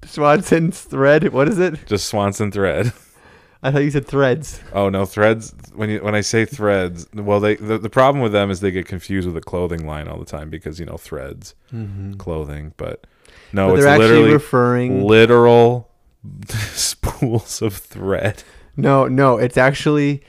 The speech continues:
Speaker 1: it's actually the threading of a screw.
Speaker 2: Yeah. <laughs> They make, <laughs> that's a different company. We'll do that.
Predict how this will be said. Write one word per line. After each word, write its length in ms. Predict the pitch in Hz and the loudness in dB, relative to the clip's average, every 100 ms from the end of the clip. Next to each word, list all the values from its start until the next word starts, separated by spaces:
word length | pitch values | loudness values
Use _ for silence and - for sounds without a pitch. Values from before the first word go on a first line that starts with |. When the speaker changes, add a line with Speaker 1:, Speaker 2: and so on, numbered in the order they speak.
| _ - | _ -8
Speaker 1:
it's 120 | - | -2
actually 280 | 135 - 139 | -2 0 -2
the 160 | 131 | -2
threading 640 | - - 110 113 117 120 117 | -4 -10 -6 -2 -2 -2 -2
of 100 | 107 | -4
a 80 | 110 | -8
screw. 760 | - - 113 110 117 120 120 | -6 -6 -2 0 2 2 2
Speaker 2:
Yeah. 220 | 123 139 | 2 0
<laughs> 80 | - - - - - - - - - 170 - | -2 -10 -12 -10 -4 -4 -4 -10 -8 -10 -6
They 200 | - 156 - | 0 0 0
make, 420 | 139 135 - - - - - - - - _ - _ | -4 -4 -4 -16 -20 -20 -20 -20 -20 -20 _ -20 _
<laughs> 880 | _ - - _ - - - - - | _ -18 -18 _ -14 -14 -18 -20 -10
that's 120 | 120 | -6
a 40 | 120 | 2
different 300 | 113 101 87 | 2 2 -2
company. 300 | 87 80 80 | -2 -2 -4
We'll 100 | 98 | -2
do 120 | 110 | 0
that. 280 | 98 85 104 | 0 -2 -4